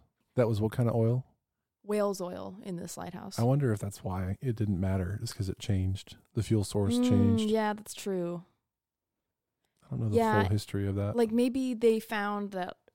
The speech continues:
Speaker 2: if it wasn't whale's oil, if it was something else, some other kind of oil, it w-, it didn't work as well or wasn't necessary or something.
Speaker 1: Yeah.
Speaker 2: But yeah, 'cause whale's oil was kinda dropped off pretty quick, wasn't it?
Speaker 1: I don't know the history.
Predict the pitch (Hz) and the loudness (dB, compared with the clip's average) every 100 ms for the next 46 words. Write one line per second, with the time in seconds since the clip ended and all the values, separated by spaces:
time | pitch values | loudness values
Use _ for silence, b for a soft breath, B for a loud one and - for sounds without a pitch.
0 | _ - - 208 190 190 190 220 233 220 | _ -20 -4 -2 0 2 2 4 2 2
1 | 220 220 220 226 226 220 202 185 - - | 2 2 0 0 0 -2 -4 -8 -10 -10
2 | 175 170 160 156 160 - - - - 180 | -8 -8 -6 -6 -8 -12 -16 -12 -6 -4
3 | 165 165 - 175 165 165 160 165 156 160 | -4 -6 -4 -4 -2 -2 -2 -4 -4 -8
4 | - 180 170 160 156 170 170 165 165 160 | -6 -4 -4 -4 -6 -6 -6 -4 -2 -2
5 | 156 156 165 - - - - 165 160 156 | -4 -6 -8 -8 -10 -10 -10 -8 -6 -8
6 | 160 165 - 90 92 92 - _ _ _ | -8 -10 -10 -4 -4 -4 -10 _ _ _
7 | _ _ - 277 277 302 330 427 427 381 | _ _ -4 -2 -2 -2 0 2 2 0
8 | 359 320 311 302 - - _ _ - 233 | 0 -2 -4 -8 -14 -18 _ _ -14 -4
9 | 262 214 214 - - - _ _ - 262 | -2 -2 -8 -10 -14 -20 _ _ -2 0
10 | 214 220 247 226 208 - - - - 240 | 2 0 0 0 0 -2 -14 -18 -6 -4
11 | 185 - 202 - - 190 196 262 277 - | -4 -2 -2 -2 -8 -8 -8 -10 -12 -20
12 | _ _ _ _ - - 101 95 80 80 | _ _ _ _ -20 -2 0 0 -2 -6
13 | - 87 87 76 95 - 90 92 | -8 -6 -4 -4 -6 -6 -6 -6